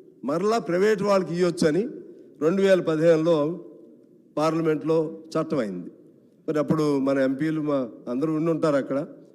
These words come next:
సరే, ఉన్నా కూడా మరి మెజారిటీని బట్టి కాబట్టి, ఇప్పుడు దాని ప్రభావం ఏం జరుగుతుందంటే, ఇప్పుడు మనకు ఒక్క మైన్ కూడా మనం సొంతంగా చేసే పరిస్థితిలో లేం. వాళ్ళు, బయట వాళ్ళు రావట్లేదు. ప్రైవేట్ వాళ్ళు కూడా "మాకు గిట్టదు" అంటారు,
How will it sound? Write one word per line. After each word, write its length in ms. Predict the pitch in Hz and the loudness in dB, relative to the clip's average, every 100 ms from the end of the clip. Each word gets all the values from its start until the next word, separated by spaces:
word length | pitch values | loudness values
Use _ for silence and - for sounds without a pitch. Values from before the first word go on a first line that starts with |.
| - _ - | -20 _ -6
సరే, 120 | 147 | -2
ఉన్నా 260 | 143 170 170 | 0 0 2
కూడా 160 | 175 | 2
మరి 180 | 165 143 | 2 0
మెజారిటీని 540 | 131 135 156 156 160 | -2 0 -2 -2 -2
బట్టి 220 | 147 139 143 | -2 -4 -4
కాబట్టి, 440 | 143 143 - 214 226 - - - - | -2 -4 -6 -10 -12 -20 -20 -20 -14
ఇప్పుడు 200 | 160 170 | -10 -6
దాని 320 | 143 170 202 | -4 -4 -4
ప్రభావం 460 | 175 180 190 190 180 | -2 -2 2 2 2
ఏం 200 | 175 165 | 0 0
జరుగుతుందంటే, 800 | 156 135 135 123 104 131 214 - - - - _ - | -4 -6 -6 -6 -6 -6 -6 -8 -20 -20 -20 _ -12
ఇప్పుడు 260 | 160 185 196 | -8 0 2
మనకు 340 | 180 175 170 | 4 2 2
ఒక్క 180 | 165 165 | 0 0
మైన్ 360 | 147 151 190 196 | -2 2 2 4
కూడా 540 | 170 156 160 139 160 - - - - - - _ 143 | 4 4 2 0 -4 -10 -20 -20 -20 -20 -20 _ -2
మనం 220 | 156 147 | 0 0
సొంతంగా 440 | 143 143 160 151 | -2 -2 -2 -2
చేసే 280 | 135 131 135 | -2 -4 -4
పరిస్థితిలో 580 | 123 117 - 101 117 113 | -6 -6 -10 -10 -6 -4
లేం. 300 | 104 123 101 - - - - - _ _ _ _ - | -2 -4 -6 -14 -20 -20 -20 -20 _ _ _ _ -4
వాళ్ళు, 300 | 160 202 214 | 2 2 4
బయట 260 | 190 190 | 4 4
వాళ్ళు 240 | 196 190 196 | 4 4 2
రావట్లేదు. 600 | 131 120 107 101 87 - - - _ _ - | 0 -2 -6 -10 -12 -16 -20 -20 _ _ 0
ప్రైవేట్ 340 | 170 202 185 | 2 0 2
వాళ్ళు 220 | 185 170 | 0 0
కూడా 140 | 196 196 | -2 -2
"మాకు 240 | 170 143 | -2 -4
గిట్టదు" 240 | 143 160 | -6 -2
అంటారు, 440 | 160 139 131 139 | -2 -2 -2 -4